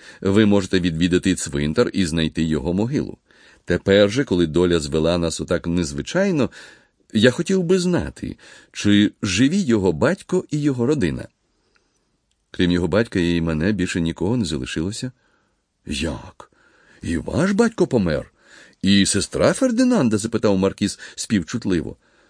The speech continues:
Хоча вона і не померла, для Орловських її немає серед живих. Але про це мені не хотілося б говорити,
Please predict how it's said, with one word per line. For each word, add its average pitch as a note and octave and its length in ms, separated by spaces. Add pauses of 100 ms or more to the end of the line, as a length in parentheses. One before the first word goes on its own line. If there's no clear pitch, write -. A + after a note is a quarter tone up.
(500)
Хоча G2+ 240
вона G2 260
і G2 100
не F#2+ 120
померла, F#2+ 540
для D#2+ 200
Орловських E2 580
її D#2 260
немає E2 380
серед C2 300
живих. B1+ 480 (720)
Але F#2 460
про F#2+ 140
це D#3+ 220
мені G#2+ 220
не A2 100
хотілося A2+ 480
б B1+ 60
говорити, C2 520